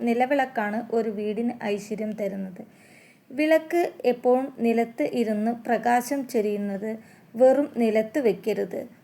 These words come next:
ഒരു പീഠത്തിലോ പാത്രത്തിലോ ഇലയിലോ ആണ് വിളക്ക് വെക്കേണ്ടത്. വിളക്ക് എപ്പോഴും വൃത്തിയായി സൂക്ഷിക്കണം. ദിവസവും തേച്ച്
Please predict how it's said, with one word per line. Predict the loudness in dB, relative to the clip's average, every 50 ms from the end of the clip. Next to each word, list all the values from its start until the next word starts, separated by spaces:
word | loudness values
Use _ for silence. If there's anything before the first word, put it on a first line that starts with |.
| _ -4 0 2
ഒരു | 2 2 2 0
പീഠത്തിലോ | -2 -2 0 0 0 0 0 -2 -4 -4 -2 0 0 0 0 -2 -6 -14 _ 0
പാത്രത്തിലോ | 4 6 6 6 4 2 0 -2 -2 -2 -2 -2 0 2 2 0 0 -4 -4 -2
ഇലയിലോ | 2 4 4 4 4 4 2 2 0 -2
ആണ് | -4 -4 -4 -4 -6 -6 -2 0
വിളക്ക് | 0 2 2 0 -2 -6 -8 -6 -6
വെക്കേണ്ടത്. | -8 -6 -4 -4 -4 -2 -2 -4 -4 -6 -6 -10 -12 -12 -20 _ _ _ _ _ _ _ _ _ -20 -20 -20 -20 -20 -20 -20 -20 -20 -20 -20 -14 -6
വിളക്ക് | 0 2 2 2 2 0 -2 -2 0 0 0 0 0 -2
എപ്പോഴും | -2 -2 -2 0 0 0 0 -2 -6 -8 -8
വൃത്തിയായി | -8 -8 -8 -8 -10 -6 -4 -2 -2 0 -2 -2
സൂക്ഷിക്കണം. | -4 -4 -4 -4 -4 -4 -6 -10 -10 -10 -12 -12 -10 -12 -12 -14 -18 -20 -20 -20 _ -6 -2
ദിവസവും | 0 0 0 0 0 0 0 0 0 -2 -2 0
തേച്ച് | 2 2 2 0 0